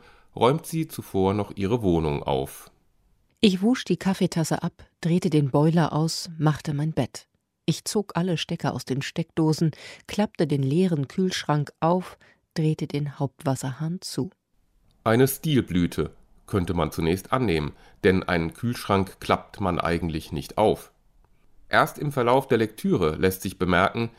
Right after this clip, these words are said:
Speaker 1: wie Herrmann durchgehend mit dem Motiv der zuschnappenden Falle arbeitet. Die Kiste, in der der Zauberer sie zersägte,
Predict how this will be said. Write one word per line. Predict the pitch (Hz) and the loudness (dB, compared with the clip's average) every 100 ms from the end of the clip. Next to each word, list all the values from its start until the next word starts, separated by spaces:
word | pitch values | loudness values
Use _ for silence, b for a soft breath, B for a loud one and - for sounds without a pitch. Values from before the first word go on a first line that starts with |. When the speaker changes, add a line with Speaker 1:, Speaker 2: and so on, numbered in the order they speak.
| b b | b b
Speaker 1:
wie | 101 127 170 131 | -6 0 2 2
Herrmann | 113 110 113 104 | 2 2 2 0
durchgehend | 107 123 - 104 104 - | 0 -2 -2 -2 0 0
mit | 101 98 | -2 0
dem | |
Motiv | 95 85 - 131 139 - | 2 0 -2 -2 -2 -2
der | 98 | -2
zuschnappenden | 95 127 123 113 - 107 101 | -2 -6 -4 -2 -2 -2 -2
Falle | - 98 101 | 0 0 2
arbeitet. | 123 113 80 73 76 - - _ _ _ _ _ - | 0 0 0 0 -4 -10 -14 _ _ _ _ _ -10
Die | 92 | -2
Kiste, | 143 143 - 143 143 b b b | 0 0 2 0 0 b b b
in | 107 | 2
der | 101 | 4
der | 90 - | 4 2
Zauberer | 104 104 104 104 | 2 2 4 2
sie | 98 98 | 0 -2
zersägte, | - 85 98 117 - 117 | -2 0 2 0 -2 -4